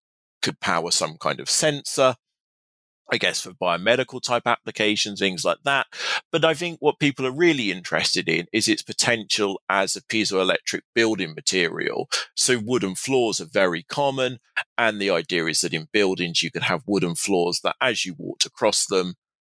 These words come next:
and applied that mechanical stress and generated electricity, you could capture that electricity, you could store it and use it to power the building. And this would be particularly useful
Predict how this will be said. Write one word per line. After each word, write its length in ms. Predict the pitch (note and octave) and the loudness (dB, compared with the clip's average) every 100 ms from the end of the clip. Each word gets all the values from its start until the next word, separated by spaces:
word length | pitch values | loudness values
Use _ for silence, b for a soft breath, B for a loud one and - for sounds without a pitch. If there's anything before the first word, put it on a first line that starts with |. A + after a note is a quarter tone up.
| - | -4
and 160 | F#2 E2 | 0 0
applied 440 | - - G#2 F#2 | -4 -2 0 2
that 180 | F2 - | 0 -4
mechanical 540 | E2 - F#2 E2 - | -8 -2 0 0 -2
stress 500 | - - B2 A2 A2 | -2 -2 2 2 0
and 120 | F#2 - | -6 -4
generated 580 | G#2+ F#2 E2+ D#2 - F2 | 0 0 0 0 0 -2
electricity, 880 | E2 - - G#2+ - G#2 G2+ G2 _ _ _ | -2 -2 0 0 2 2 2 0 _ _ _
you 160 | - A#2+ | 0 2
could 200 | - G#2 _ - | 2 0 _ -8
capture 400 | - B2 - - | -2 -2 -2 -2
that 180 | - - | -2 -2
electricity, 520 | - - - - - | -2 -2 -2 -2 -2
you 80 | - | -4
could 160 | - | -4
store 400 | - - A#2+ A#2 | -6 0 2 2
it 80 | G2+ | 0
and 100 | F#2+ | -2
use 180 | F2+ E2 | 0 0
it 100 | - | -2
to 80 | - | -6
power 240 | F#2 E2+ D#2+ | -2 0 0
the 120 | D#2+ | -2
building. 520 | A2 G#2+ E2+ C2+ - _ B B | 2 2 2 -2 -2 _ B B
And 120 | A#2+ A#2+ | 0 0
this 160 | - | 0
would 120 | G#2+ | -4
be 60 | F2+ | -6
particularly 500 | - A#2 - - F#2 | 0 0 0 -4 -2
useful 680 | E2+ F2+ E2+ - F#2 F2 F2 | 0 0 2 2 2 2 0